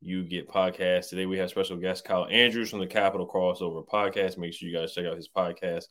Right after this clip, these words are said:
on iTunes or wherever you guys get a podcast. Today we're gonna talk about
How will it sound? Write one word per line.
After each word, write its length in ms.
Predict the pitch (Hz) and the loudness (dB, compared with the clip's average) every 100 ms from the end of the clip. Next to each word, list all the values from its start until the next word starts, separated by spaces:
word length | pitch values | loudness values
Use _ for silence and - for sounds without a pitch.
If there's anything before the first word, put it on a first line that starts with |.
| _ _ _ _ _ - | _ _ _ _ _ -6
on 280 | 92 92 87 | -2 0 0
iTunes 460 | 95 95 101 95 | 0 0 0 -2
or 60 | 87 | -2
wherever 320 | 85 90 85 | -2 0 -2
you 140 | 85 | -2
guys 260 | 85 85 85 | -4 -2 -4
get 140 | - | -6
a 20 | - | -4
podcast. 600 | - 95 92 92 92 - | 2 2 2 2 2 0
Today 160 | 98 | 2
we're 80 | 107 | 4
gonna 120 | 110 | 4
talk 180 | 107 113 | 4 4
about 320 | 107 104 101 | 8 8 6